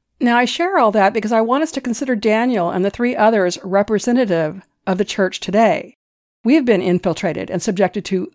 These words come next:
ungodly authorities and mandates designed to cause us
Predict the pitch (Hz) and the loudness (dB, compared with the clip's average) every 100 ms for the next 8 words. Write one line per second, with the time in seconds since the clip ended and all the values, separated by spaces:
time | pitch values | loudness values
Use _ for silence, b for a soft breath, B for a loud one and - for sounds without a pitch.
0 | - 208 240 226 220 214 202 190 180 220 | -2 0 2 2 2 2 2 -2 -2 0
1 | 208 208 165 165 180 190 190 208 185 - | 2 2 0 -2 0 0 0 0 -2 -6
2 | - 190 190 190 208 208 - 202 185 - | -6 -2 2 4 2 -2 0 0 0 0
3 | 262 277 - - | 0 0 -2 -14